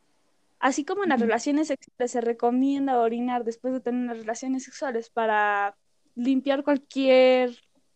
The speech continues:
Speaker 1: bacteria o germen que se pueda, se te pueda haber pegado, puedes hacer lo mismo con,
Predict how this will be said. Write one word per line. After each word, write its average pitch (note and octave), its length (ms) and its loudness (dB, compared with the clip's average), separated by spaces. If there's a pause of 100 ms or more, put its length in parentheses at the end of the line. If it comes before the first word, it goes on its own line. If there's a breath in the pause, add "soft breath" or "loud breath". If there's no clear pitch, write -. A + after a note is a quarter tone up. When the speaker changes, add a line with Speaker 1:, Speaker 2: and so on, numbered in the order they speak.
(280)
Speaker 1:
bacteria A#3 840 2
o G3+ 400 -4 (540)
germen B3+ 300 0
que A#3 100 -6
se A#3 100 -6
pueda, A#3 500 4
se A#3 120 -8
te A#3+ 100 -2
pueda C4 180 4
haber B3 180 2
pegado, A3 400 -2 (800)
puedes F4 280 2
hacer D4+ 220 4
lo D4+ 120 4
mismo C#4 520 4
con, A3+ 1200 2